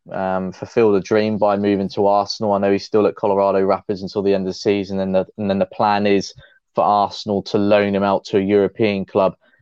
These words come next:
uh, next sum-, uh, or next season, uh, in the summer. Um, Arsenal confirmed that in, in the, uh, announcement. So, um,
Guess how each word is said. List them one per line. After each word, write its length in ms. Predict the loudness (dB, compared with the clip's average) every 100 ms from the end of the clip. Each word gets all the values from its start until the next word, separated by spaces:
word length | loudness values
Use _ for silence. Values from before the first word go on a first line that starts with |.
| -4
uh, 240 | -2 -2
next 600 | -2 -4 -4 -12 -14 -14
sum-, 340 | -6 -2 -2 0
uh, 180 | 0 0 -2
or 220 | -4 -4 -4
next 280 | -6 -4 -2
season, 460 | 0 0 -4 -6 -6
uh, 220 | -4 -2
in 140 | -2
the 60 | -4
summer. 400 | 0 0 0 -2 -6 -20 _
Um, 400 | -4 -2 -2 -6 -2
Arsenal 400 | -2 -2 -4 -6
confirmed 500 | -6 -2 0 2 2
that 240 | 0 0
in, 280 | -2 -4 -4 -6
in 200 | -6 -2
the, 260 | 0 2
uh, 220 | 2 2 0
announcement. 680 | 0 -2 -4 -6 -6 -6
So, 320 | -2 0 0 -2 -14 -20 _
um, 460 | -2 0 0 -2